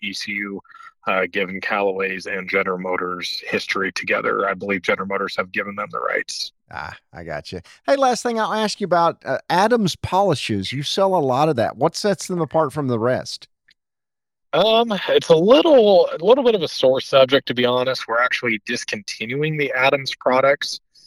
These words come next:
Speaker 1: Um, it was a popular brand, uh, especially throughout the Corvette world. It's one of the, um,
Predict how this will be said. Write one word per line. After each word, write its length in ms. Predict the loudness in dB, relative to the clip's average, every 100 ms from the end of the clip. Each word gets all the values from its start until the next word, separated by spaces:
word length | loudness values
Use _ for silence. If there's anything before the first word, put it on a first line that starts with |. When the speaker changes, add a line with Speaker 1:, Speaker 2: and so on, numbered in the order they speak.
| _
Speaker 1:
Um, 440 | -4 -2 0 -2 -4
it 120 | -4
was 100 | -2
a 80 | -2
popular 480 | 4 4 4 0 2
brand, 560 | 2 2 2 0 -2
uh, 600 | -4 -2 0 0 0 0 -2
especially 360 | -2 -2 -4
throughout 240 | 0 0 0
the 60 |
Corvette 440 | 0 2 4 2 0
world. 240 | -4 -4
It's 160 | -6 -8
one 160 | -6
of 80 | -6
the, 320 | -8 -6 -8 -10 -20 _ -8
um, 380 | -4 -2 -4